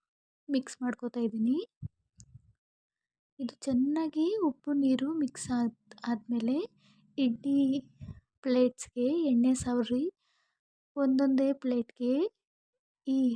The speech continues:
ಇಡ್ಲಿ ಹಿಟ್ಟನ್ನ ಹಾಕೋತಾ ಇದ್ದೀನಿ. ಈ ಥರ ಎಣ್ಣೆ ಸವರೋದ್ರಿಂದ ತುಂಬ ಚೆನ್ನಾಗಿ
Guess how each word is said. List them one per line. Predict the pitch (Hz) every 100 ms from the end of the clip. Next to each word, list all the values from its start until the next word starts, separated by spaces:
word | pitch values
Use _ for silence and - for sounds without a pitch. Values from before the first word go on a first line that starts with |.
| 240 - _
ಇಡ್ಲಿ | 262 240 269 277
ಹಿಟ್ಟನ್ನ | 254 - 254 233 254 254
ಹಾಕೋತಾ | 226 - 247 247
ಇದ್ದೀನಿ. | 226 226 226 247 370 - _ _ _ _ 294
ಈ | 294
ಥರ | 285 294 359
ಎಣ್ಣೆ | 285 247 294
ಸವರೋದ್ರಿಂದ | - 277 254 254 247 240 226 233 262 359 -
ತುಂಬ | 269 254 254 311
ಚೆನ್ನಾಗಿ | - 254 233 240 240